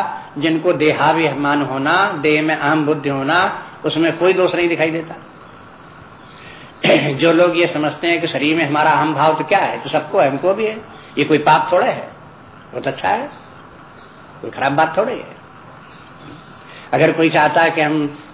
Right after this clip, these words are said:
एक कल्प तक जीते रहें, दस हजार, बीस हजार, पचास हजार जीते रहें, तो इसमें जीते रहने की इच्छा करता है, तो जीते रहने की इच्छा का अधिकार सब व्यक्तियों को है, जीता रहे, उसमें क्या है,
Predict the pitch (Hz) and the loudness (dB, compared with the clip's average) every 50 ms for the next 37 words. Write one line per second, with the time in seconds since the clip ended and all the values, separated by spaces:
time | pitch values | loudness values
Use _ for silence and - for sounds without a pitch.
0 | - 147 175 175 - - 185 170 175 160 180 175 170 151 165 156 165 175 170 170 | -2 0 0 0 2 0 0 0 0 -2 -2 -2 0 -2 -4 -2 0 0 0 0
1 | 160 160 170 170 170 170 - - - - - - - - 135 151 165 170 170 170 | 0 0 -2 -4 -6 -10 -16 -20 -20 -18 -12 -10 -8 -2 2 4 4 4 4 2
2 | 170 143 151 170 170 170 160 170 170 165 160 147 160 175 170 165 156 170 160 170 | 0 2 2 2 0 0 0 0 2 2 2 2 2 0 0 0 -2 -4 -2 -2
3 | 170 160 160 160 165 165 - - - - - - - 131 - - 123 147 139 113 | -2 -2 -2 -4 -6 -8 -12 -16 -20 -20 -18 -12 -10 -10 -8 -6 -4 -4 -4 -4
4 | 123 - - 143 143 139 135 151 151 151 147 139 139 - - 147 156 147 139 127 | -6 -2 0 0 0 2 0 -2 -2 0 -2 -2 -2 -2 0 0 0 2 0 -2
5 | - - 139 135 135 151 185 190 143 113 - - - - - - 135 117 123 123 | 0 0 0 2 4 4 4 2 2 -2 -6 -14 -18 -16 -10 -10 -10 -8 -8 -6
6 | - 139 143 131 131 127 143 151 143 - 131 127 - - 143 143 139 143 131 - | -2 -2 0 0 0 0 -2 -4 -4 -4 -6 -6 -4 -2 -2 0 0 0 -2 -2
7 | - - - 143 143 143 - 151 139 156 160 160 - 214 240 247 240 247 254 294 | -2 0 2 4 4 4 2 0 0 0 -2 -2 -4 -8 -6 -4 -2 -2 -2 -2
8 | 294 - - - - - - - - - - - - - - - - - 127 160 | -4 -8 -16 -20 -20 -20 -20 -20 -20 -20 -20 -20 -16 -14 -8 -4 -2 0 2 2
9 | 233 269 240 - - 214 226 214 - - - - | 2 0 -2 -4 -8 -10 -10 -8 -8 -8 -8 -8